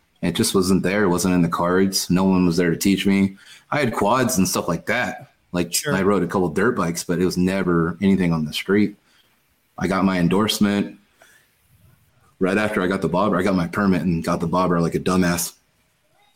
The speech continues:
Speaker 1: Rode for twenty-two hundred miles and then got my en-, actual endorsement and learned how I was supposed to ride the damn thing.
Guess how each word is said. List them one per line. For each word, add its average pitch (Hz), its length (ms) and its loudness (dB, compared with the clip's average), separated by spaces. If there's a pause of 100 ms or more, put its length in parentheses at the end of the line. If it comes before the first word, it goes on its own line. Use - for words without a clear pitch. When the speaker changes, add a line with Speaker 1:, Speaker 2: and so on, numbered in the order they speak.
(140)
Speaker 1:
Rode 104 200 2
for 101 120 0
twenty-two 104 420 0
hundred 104 160 2
miles 98 380 2
and 92 120 2
then 104 180 4
got 92 200 -2
my 90 160 0
en-, 87 280 -4
actual 92 340 -2
endorsement 90 520 0
and 87 140 2
learned 92 240 2
how 90 180 -2
I 85 120 0
was 85 100 -4
supposed 92 280 -2
to 87 60 -2
ride 85 260 -2
the 80 40 -10
damn 78 240 -10
thing. 80 260 -10